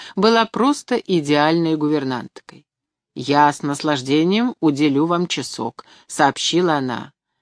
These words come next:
«да и угощу вас чашечкой самого лучшего чая».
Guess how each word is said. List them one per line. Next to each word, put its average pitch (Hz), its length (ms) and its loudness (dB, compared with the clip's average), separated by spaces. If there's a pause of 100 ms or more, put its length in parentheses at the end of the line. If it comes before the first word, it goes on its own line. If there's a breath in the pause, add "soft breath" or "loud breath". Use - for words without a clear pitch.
(120)
«да 202 140 2
и 311 80 8
угощу 233 520 4
вас 262 260 0 (180 soft breath)
чашечкой 196 600 0
самого 247 520 0
лучшего 165 500 -2
чая». 113 440 -8